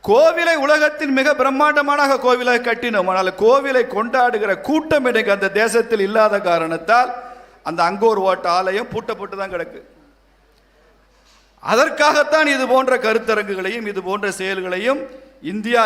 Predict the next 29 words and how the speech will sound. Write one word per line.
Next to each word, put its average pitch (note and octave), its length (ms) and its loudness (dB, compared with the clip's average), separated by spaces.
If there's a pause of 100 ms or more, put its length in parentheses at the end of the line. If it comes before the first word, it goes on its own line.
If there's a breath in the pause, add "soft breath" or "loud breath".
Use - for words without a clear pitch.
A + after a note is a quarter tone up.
(140)
எப்படி G#3+ 240 -4 (100)
நரேந்திர A3 360 0 (100)
மோடியின் G3 360 0
ஆட்சியில G3+ 400 -2
நல்லாட்சியை A#3 520 0
நோக்கி G3+ 220 -6 (100)
போய்க் A3+ 240 0
கொண்டிருக்கிறது G3+ 520 -4
என்பதையும் G3+ 440 -2 (560 loud breath)
இந்த E3+ 100 -2 (100)
நாட்டினுடைய G#3+ 500 0
வரலாறு, G#3+ 380 2 (120)
பண்பாடு, G#3+ 460 2 (120)
தர்மம், G#3+ 420 -2 (120)
ஆன்மீகம் A#3+ 520 0 (460 loud breath)
இது E3+ 80 -4 (120)
எல்லாற்றையும் D4+ 840 2
உள்ளடக்கிய D4 580 2 (200)
அரசியலை D#4+ 500 2 (120)
செய்கிற C4+ 240 2 (100)
கட்சி C#4 320 0
பாரதிய C4+ 340 4
ஜனதா A#3 320 2
கட்சி. G#3+ 260 0 (720 loud breath)
இது E3+ 100 0 (140)
தனியாக B3+ 360 2 (120)
அரசியலை A3 380 0 (100)
பார்க்க F3 280 0
முடியாது, D3 220 -2